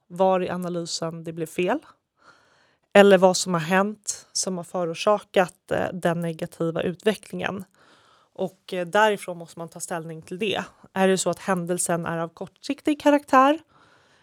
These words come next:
Eller handlar det om att man har tappat förtroende för ledningen? Eller en helt annan ny faktor, någon ny konkurrent eller liknande som har, har kommit in? Ehm, och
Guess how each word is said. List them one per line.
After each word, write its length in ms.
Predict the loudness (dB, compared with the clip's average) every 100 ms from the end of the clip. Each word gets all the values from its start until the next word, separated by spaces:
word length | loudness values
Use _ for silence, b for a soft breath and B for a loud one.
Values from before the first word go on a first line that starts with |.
| _ _
Eller 220 | 8 8
handlar 320 | 6 4 6
det 80 | 6
om 300 | 6 2 0
att 160 | -6 -4
man 120 | -4
har 60 |
tappat 300 | -4 -6 -8 -10
förtroende 460 | -10 -8 -8 -10
för 120 | -8
ledningen? 540 | -2 -2 -2 -4 -4 -6 _ _ _ _ _ _ _ _ _
Eller 220 | 4 8
en 180 | 8 6
helt 320 | 4 2 2
annan 280 | 0 2 2
ny 160 | 0 0
faktor, 560 | 4 4 4 0 0
någon 180 | 0 -4
ny 140 | -6 -8
konkurrent 840 | -14 -6 0 4 2 0 -2 2
eller 140 | 4
liknande 540 | 4 2 0 -4 -2 -2
som 300 | -2 -2 0
har, 260 | 0 0 -4 _ _ _ _
har 140 | -2
kommit 240 | 2 2 4
in? 240 | 2 0 -4 _ _ _ _ _ _ _ -4
Ehm, 800 | -2 0 -2 -6 -8 -8 -10 -12 _
och 360 | -4 -4 _ -20